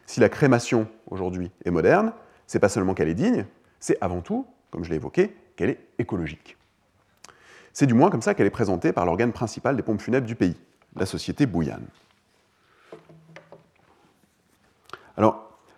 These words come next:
je dois dire un mot de la société Bouillane assez rapidement, puisque depuis les années cinquante, c'est,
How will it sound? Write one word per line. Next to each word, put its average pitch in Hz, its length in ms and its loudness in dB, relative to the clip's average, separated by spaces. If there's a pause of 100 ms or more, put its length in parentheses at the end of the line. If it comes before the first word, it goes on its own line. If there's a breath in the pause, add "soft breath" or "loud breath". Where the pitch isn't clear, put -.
(440 loud breath)
je 101 80 -6
dois 120 120 6
dire 147 140 4
un 113 80 4
mot 139 120 4
de 117 60 2
la 101 60 2
société 98 320 -6
Bouillane 92 360 2
assez 95 140 -4
rapidement, 117 500 0
puisque 139 240 -4 (220)
depuis 127 280 -4
les 110 120 2
années 95 100 0
cinquante, 156 380 -2
c'est, 143 440 0